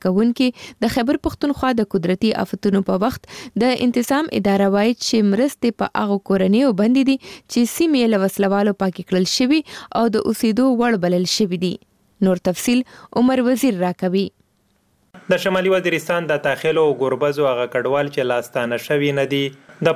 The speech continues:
Speaker 2: پرونه یې بکاخیلو کې احتجاج پیل کړی او بنو میرام شاه سړک یې د احتجاج په توګه تړلی۔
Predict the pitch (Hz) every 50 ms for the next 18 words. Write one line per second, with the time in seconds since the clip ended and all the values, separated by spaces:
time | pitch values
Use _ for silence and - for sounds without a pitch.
0 | 160 170 156 156 156 156 151 147 147 147 139 143 135 120 - 127 127 - - 156
1 | 147 147 143 143 - 151 143 131 - - 160 143 127 139 143 135 131 - - -
2 | 113 107 107 - - 110 104 107 107 110 110 - _ _ _ _ 147 139 135 123
3 | 139 131 127 127 123 123 127 123 127 123 123 117 - 127 120 123 - 127 127 135
4 | 139 139 - 151 139 127 123 120 117 - - 143 123 117 143 139 139 135 - -
5 | 151 139 - - 139 135 123 139 135 131 - 139 131 127 131 123 110 104 107 113
6 | - -